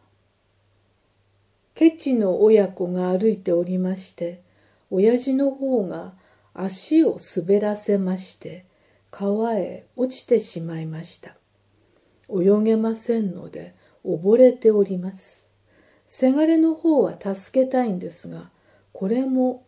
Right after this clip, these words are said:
泳ぎを知りません。通りすがりの人に、せがれ、「すいません。親父があそこで溺れているんですけど、助けてくれませんか？」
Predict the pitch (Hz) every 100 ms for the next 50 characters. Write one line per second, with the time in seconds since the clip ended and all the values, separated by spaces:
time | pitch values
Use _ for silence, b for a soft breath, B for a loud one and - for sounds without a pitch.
0 | - 196 208 220 214 180 - - 170 160
1 | 165 160 - - 151 _ _ _ _ _
2 | _ _ _ _ _ - 226 226 226 220
3 | 220 208 208 208 208 220 - 202 180 170
4 | 175 _ _ _ _ _ - 196 180 180
5 | 180 175 - _ _ _ _ _ _ -
6 | 302 320 339 349 370 370 370 339 220 -
7 | _ b b - 254 285 302 320 311 311
8 | 311 b b b 247 311 311 339 320 302
9 | 247 247 320 339 330 349 349 370 359 330
10 | 311 - 269 262 254 B B - 285 285
11 | 392 403 392 330 320 311 330 339 330 302
12 | 254 240 262 370